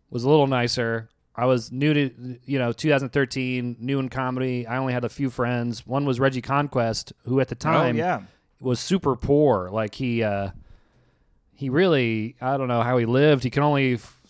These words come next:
Speaker 1: you know, sometimes I had to buy him chips and <laughs> to live, and then, uh,
Speaker 2: Poker.
Speaker 1: poker chips. So now he's doing great. He's on M-, M-, uh, H B O.
Speaker 2: Killer comedian.
Speaker 1: Killer. He's at the Cellar.
Speaker 2: He's so funny.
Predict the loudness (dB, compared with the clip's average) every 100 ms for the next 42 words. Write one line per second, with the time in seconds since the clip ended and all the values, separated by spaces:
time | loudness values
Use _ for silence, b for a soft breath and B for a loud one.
0 | _ -6 -4 -2 0 0 2 2 4 4
1 | 4 0 0 0 0 -4 -6 -6 -8 -10
2 | -16 B B B B -8 0 2 2 2
3 | -2 -2 -6 _ _ _ _ _ _ -6
4 | -4 -2 -2 -4 -4 -8 -12 -18 _ _
5 | -20 -2 0 2 2 0 0 -4 -12 _
6 | -4 0 2 0 -4 _ _ _ 0 4
7 | 6 6 4 4 2 2 0 0 -2 -2
8 | -4 -2 -2 -2 -2 -2 2 2 4 2
9 | 2 4 6 4 2 -4 -2 -2 -4 -4
10 | 0 4 4 4 2 0 2 4 6 4
11 | 2 -4 2 6 6 4 -4 -6 -8